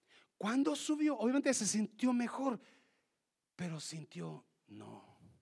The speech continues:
algo no está bien, algo no está bien". Viene de regreso a su convento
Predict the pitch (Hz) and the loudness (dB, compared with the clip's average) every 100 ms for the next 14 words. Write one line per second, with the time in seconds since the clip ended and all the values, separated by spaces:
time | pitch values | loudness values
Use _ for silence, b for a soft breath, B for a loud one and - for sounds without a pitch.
0 | _ - 185 196 117 104 87 - 101 - | _ -10 -10 -10 -14 -16 -18 -20 -20 -20
1 | 73 _ _ _ _ _ _ _ _ _ | -20 _ _ _ _ _ _ _ _ _
2 | _ _ - 170 202 165 131 110 - - | _ _ -12 -10 -8 -10 -12 -16 -16 -18
3 | - - _ B B B _ 147 175 269 | -20 -20 _ B B B _ -10 -4 0
4 | 330 330 240 175 175 165 151 151 143 - | 2 2 2 0 0 0 0 -2 -2 -4
5 | 135 127 - 131 - 131 135 127 123 113 | -6 -6 -8 -8 -6 -4 -4 -4 -6 -8
6 | - | -12